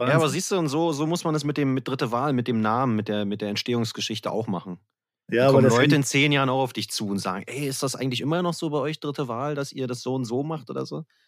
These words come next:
Speaker 2: Ja, ja, ja, das
Speaker 1: <laughs>
Speaker 2: hätte ich, äh, aber viel früher mal starten müssen, irgendwie.
Speaker 1: Ja, wahrscheinlich.
Speaker 2: Ja.
Speaker 1: Ähm, kommen wir, äh, noch mal auf Rostock zurück. Eigentlich, also ich meine, ihr, ihr, ihr seid ja da groß geworden, ihr habt da Konzerte gespielt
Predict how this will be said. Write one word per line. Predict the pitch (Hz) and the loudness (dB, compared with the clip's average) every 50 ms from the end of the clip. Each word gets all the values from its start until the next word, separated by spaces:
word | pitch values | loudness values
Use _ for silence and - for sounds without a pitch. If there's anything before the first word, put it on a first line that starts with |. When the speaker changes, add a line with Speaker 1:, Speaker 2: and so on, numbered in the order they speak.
| _ _ - | _ _ -6
Speaker 2:
Ja, | 113 110 107 110 113 117 117 110 87 - | -4 -2 0 2 2 2 0 0 -2 -4
ja, | 117 107 104 110 117 113 107 | -4 -2 -2 -2 0 0 0
ja, | 110 113 110 | 0 0 0
das | 113 110 | 0 -2
Speaker 1:
<laughs> | - - | -2 -2
Speaker 2:
hätte | 120 - | -8 -8
ich, | - 107 - | -6 -6 -2
äh, | 123 113 113 | 0 2 2
aber | 113 110 117 120 110 | 2 4 2 2 2
viel | - - 127 120 | 4 4 4 4
früher | - - - 131 131 123 117 | 2 2 4 6 6 6 6
mal | 113 110 107 98 | 6 4 4 2
starten | - - 113 113 120 127 - 113 101 | 0 -2 0 0 0 0 2 2 4
müssen, | 101 98 - - 98 92 - - - | 4 2 2 0 -2 -2 -2 -6 -10
irgendwie. | 110 107 101 98 | -8 -6 -6 -4
Speaker 1:
Ja, | 101 104 104 104 107 104 | -4 -2 -2 0 0 0
wahrscheinlich. | 95 101 - 110 98 104 110 104 98 98 98 - _ - - - | -2 -4 -4 -2 -2 -2 -2 -2 -4 -6 -10 -14 _ -20 -14 -8
Speaker 2:
Ja. | - 107 110 113 104 | -6 -2 -2 -2 0
Speaker 1:
Ähm, | 123 127 123 127 127 123 120 117 107 - _ _ _ _ _ _ _ _ _ _ _ _ _ _ _ _ - | 2 4 4 4 4 4 4 2 0 -2 _ _ _ _ _ _ _ _ _ _ _ _ _ _ _ _ -6
kommen | - 151 156 180 | 0 0 2 4
wir, | 214 208 185 151 - - | 4 2 2 0 -2 -6
äh, | 135 151 - - _ - | -8 -10 -10 -10 _ -4
noch | 151 165 165 | -2 -2 0
mal | 180 175 | 0 0
auf | 123 131 120 | 0 0 -2
Rostock | 107 107 160 220 - - - - 147 123 - | -2 -2 -2 -2 -2 -2 0 0 -2 -2 -4
zurück. | - - 101 80 90 87 - - - _ _ _ _ _ - | -4 -4 -4 -4 -4 -8 -8 -10 -16 _ _ _ _ _ -8
Eigentlich, | - 104 113 143 170 180 185 156 - - _ _ _ _ _ _ _ _ _ _ _ - | -4 -2 0 2 2 2 0 -2 -4 -6 _ _ _ _ _ _ _ _ _ _ _ -2
also | 135 139 131 | -2 0 2
ich | 139 | 4
meine, | 135 147 156 156 143 - | 4 4 6 4 2 2
ihr, | 139 139 135 127 | 2 0 0 2
ihr, | 135 135 123 120 123 - - - - _ _ | 2 2 0 0 0 -4 -8 -12 -12 _ _
ihr | - - 120 | -6 -4 -2
seid | 107 117 120 127 | 0 0 0 2
ja | 143 131 | 2 2
da | 127 | 2
groß | 117 110 92 104 135 165 - | 2 2 0 -2 0 -2 -2
geworden, | - 190 160 165 165 175 170 143 | -2 -2 0 2 2 2 2 2
ihr | 127 | 0
habt | 131 - - | -2 -2 -4
da | 151 143 | -4 -2
Konzerte | - 135 120 117 - 113 107 120 - 156 | 0 0 0 0 0 -2 -2 -2 -2 -2
gespielt | 165 180 - - - 165 175 185 185 - | -2 -4 -4 -4 -2 -2 -2 -2 -2 -4